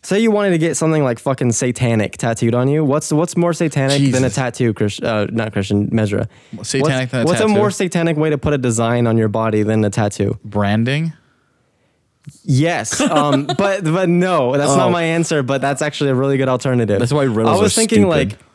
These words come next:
Speaker 1: okay, so when you get cut really bad, you get a scar from it.
Speaker 2: Yeah.
Speaker 1: So what if you just had a professional cut a design into your body to leave scars in that shape?
Speaker 2: It wouldn't be as cool as branding.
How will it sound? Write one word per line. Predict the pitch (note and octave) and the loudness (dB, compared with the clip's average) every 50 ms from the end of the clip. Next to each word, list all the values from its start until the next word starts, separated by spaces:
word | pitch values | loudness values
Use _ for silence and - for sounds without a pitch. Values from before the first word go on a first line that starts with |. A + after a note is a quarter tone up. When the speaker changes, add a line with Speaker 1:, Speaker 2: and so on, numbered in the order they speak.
| _ _ - | _ _ -4
Speaker 1:
okay, | C3+ D#3+ C3+ A2 | -2 -2 -2 -2
so | A2+ - - D3+ D3+ | -2 -2 0 0 0
when | C#3+ C#3 C#3+ D3+ | 2 2 2 2
you | F3 F#3+ | 2 2
get | G3+ F#3+ C#3 - | 2 0 -2 -4
cut | - - C#3+ C#3 - | -4 -2 -2 -2 0
really | A#2+ A#2+ B2 B2+ | 0 0 0 0
bad, | B2 A2 A#2 A#2 B2+ B2+ | 0 0 0 -2 -2 -2
you | A#2 | -2
get | A#2 B2 - | -2 -2 -2
a | A#2 | -2
scar | - - - A#2 A2 G#2 G2+ | -6 -4 -2 -2 0 0 -2
from | G2 - G2 G2 F#2+ | -2 -2 -2 -2 0
it. | - - - _ | -2 -4 -6 _
Speaker 2:
Yeah. | - A2 G2 F2 E2 | -2 -2 -2 -2 -4
Speaker 1:
So | F2+ - C3 | -4 -4 -2
what | B2 C3+ D3+ | 0 0 0
if | D#3 D#3 | -2 0
you | - F#3 F3+ | 0 0 2
just | D3+ E3 D#3 - | 2 0 -2 -2
had | - C3 D3+ C#3+ D3 D3 D3+ | -4 -4 -2 -2 -2 -2 -2
a | D3 - | -2 -4
professional | B2 - C#3 A#2 - C#3 B2+ B2+ - - B2+ A#2 A2 G2+ G#2+ G#2+ - _ _ _ _ _ _ _ _ _ _ | -2 -4 -6 -4 -2 -4 -4 -4 -2 -2 0 0 0 0 -2 -4 -8 _ _ _ _ _ _ _ _ _ _
cut | - - D3 C#3+ - A#2+ | -4 -2 -2 -2 0 -2
a | B2+ | -2
design | A#2+ B2+ B2 A#2 C3 B2 B2+ B2+ B2 A#2+ | 0 0 0 0 0 0 0 0 0 0
into | A#2 A2+ - B2+ | 0 0 0 0
your | A#2 A2 | 0 0
body | G#2+ A#2 A2+ A#2 A2 G#2+ | 0 -2 0 0 0 0
to | G#2+ G#2+ - - | -2 -4 -4 -2
leave | A2 A2+ A#2+ A#2+ A#2 A2+ | 0 2 2 2 0 0
scars | - - - A#2 A2+ A2 G#2+ G#2 A2 | -4 -4 -2 -2 0 0 0 0 0
in | G#2+ G#2+ | 0 2
that | G#2+ G2+ - | 2 0 -2
shape? | - - A2 G#2 G2 - | -2 -2 0 0 0 0
Speaker 2:
It | C#3 | 0
wouldn't | C3 C3+ D3+ E3+ E3+ - - A2+ | 0 0 0 -2 -4 -6 -6 -4
be | B2 C3+ | -2 -2
as | C3+ A2+ | -2 -2
cool | - - C3+ C3 A#2+ | -4 -4 -2 0 0
as | G#2 F#2 | 0 -2
branding. | E2+ - F#2+ A2 B2+ A#2+ E2 C2 B1 A#1 G2 | -4 -4 -4 -2 -2 -2 -4 -6 -8 -10 -14